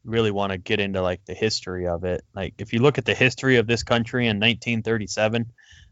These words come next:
that falls very, very close to the timing of the Great Depression. Um, so people didn't have money, and they're still coming out and saying, "Take more of my money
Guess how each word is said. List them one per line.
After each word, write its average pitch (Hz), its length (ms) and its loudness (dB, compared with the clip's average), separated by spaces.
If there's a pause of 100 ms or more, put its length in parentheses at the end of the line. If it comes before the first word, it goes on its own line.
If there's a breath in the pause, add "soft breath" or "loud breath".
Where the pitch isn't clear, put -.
(160 soft breath)
that - 240 0
falls 117 380 4
very, 117 260 4
very 107 240 2
close 113 480 0
to 110 120 -6
the 101 80 -4
timing 110 420 0
of 95 80 -6
the 95 80 -6
Great 104 200 0
Depression. 104 540 -2 (920 soft breath)
Um, 95 440 4 (340)
so 120 100 -4
people 175 240 4
didn't 139 180 4
have 110 220 6
money, 98 300 -2 (1040)
and 117 120 -4
they're 104 100 -2
still 135 320 2
coming 104 300 -2
out 95 220 0
and 95 100 -12
saying, 95 480 -4 (500)
"Take 123 280 2
more 123 200 6
of 107 80 4
my 98 140 0
money 95 420 -2